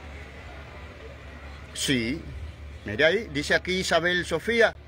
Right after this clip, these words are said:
"Yo no sé lo que está pasando en el Cobre y yo estoy en contra de la dictadura". Claro, y puede usted estar en contra de la dictadura, pero si no sabe lo que está pasando en el Cobre, no puede apoyar a lo que está pasando o decidir, elegir si apoyar o no lo que está pasando en el Cobre,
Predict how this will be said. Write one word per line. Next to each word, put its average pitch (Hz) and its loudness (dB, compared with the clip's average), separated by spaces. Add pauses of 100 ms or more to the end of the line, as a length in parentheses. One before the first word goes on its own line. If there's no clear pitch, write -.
(440)
"Yo 156 2
no 208 4
sé 214 4
lo 202 4
que 185 0
está 180 0
pasando 196 2
en 185 2
el 180 0
Cobre 220 4
y 151 -2
yo 175 2
estoy 196 2
en 175 0
contra 185 0
de 160 4
la 147 4
dictadura". 120 -2
Claro, 135 4 (340)
y 143 -2
puede 165 2
usted 185 2
estar 208 6
en 208 0
contra 214 0
de 220 6
la 202 8
dictadura, 135 -2 (580)
pero 147 4
si 156 -2
no 175 2
sabe 165 6
lo 139 2
que 135 -4
está 156 2
pasando 190 0
en 208 2
el 196 0
Cobre, 214 6
no 220 0
puede 175 6
apoyar 156 6
a 151 4
lo 143 0
que 139 -6
está 139 -2
pasando 139 -4
o 160 2
decidir, 170 4
elegir 151 4 (760)
si - 0
apoyar 151 6
o 190 4
no 220 4
lo 214 4
que 170 -4
está 151 0
pasando 147 -2
en 139 -2
el 123 -4
Cobre, 107 -10